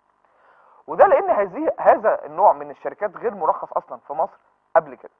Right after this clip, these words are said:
بالتالي القانون هنا كان، كان اقراره مهم جدا، وفي التوقيت ده عشان بقيه الشركات في مصر يكون عندها القدره ان يجي لها تمويل م-، عن طريق شركات الشيك على بياض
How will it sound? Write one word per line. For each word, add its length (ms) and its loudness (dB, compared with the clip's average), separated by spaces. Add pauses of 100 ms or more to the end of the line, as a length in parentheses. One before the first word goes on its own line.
بالتالي 360 -4
القانون 400 -2
هنا 300 -2 (920)
كان، 240 -2 (420)
كان 220 -10 (120)
اقراره 380 -2
مهم 360 -10
جدا، 380 -12 (160)
وفي 240 -20
التوقيت 400 -6
ده 220 -6 (220)
عشان 280 -8
بقيه 200 -14
الشركات 380 -12
في 100 -16
مصر 280 -8
يكون 180 -14
عندها 300 -2
القدره 400 -4
ان 240 -6
يجي 200 -10
لها 140 -8
تمويل 480 -14 (380)
م-، 280 -12
عن 180 -4
طريق 360 -10 (240)
شركات 400 -6
الشيك 260 -18
على 140 0
بياض 220 -10